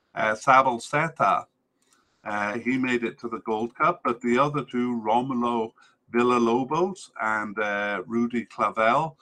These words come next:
uh, only made the preliminary squad but didn't make the final cut there.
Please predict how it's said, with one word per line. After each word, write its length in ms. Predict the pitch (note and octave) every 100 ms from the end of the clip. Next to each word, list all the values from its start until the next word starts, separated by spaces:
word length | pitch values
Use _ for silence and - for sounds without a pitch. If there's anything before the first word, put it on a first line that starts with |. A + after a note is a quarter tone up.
| - _ -
uh, 280 | A#2 A2 G2+
only 320 | B2+ B2+ A#2+
made 300 | A2+ A2 G#2
the 80 | G#2
preliminary 840 | - A2 A2 A#2 A#2 G2+ F2+ F2+
squad 440 | F2 - - F#2 F2+
but 100 | F#2 -
didn't 300 | F#2 F2+ D#2
make 220 | F#2 F#2 -
the 80 |
final 440 | F#2 F#2+ F2+ F2 - -
cut 200 | C3+ -
there. 260 | E2 D2+ C#2+